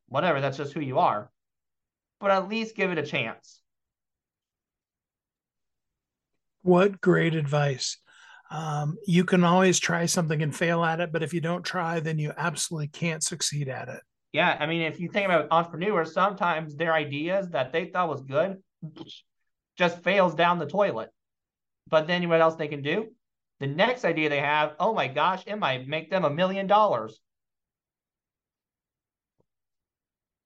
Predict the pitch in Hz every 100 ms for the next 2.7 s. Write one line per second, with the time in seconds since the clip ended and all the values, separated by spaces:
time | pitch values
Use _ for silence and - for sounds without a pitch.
0 | _ _ _ _ _ _ _ _ _ _
1 | _ _ _ _ 160 156 143 139 - -
2 | 170 151 151 139 147 143 147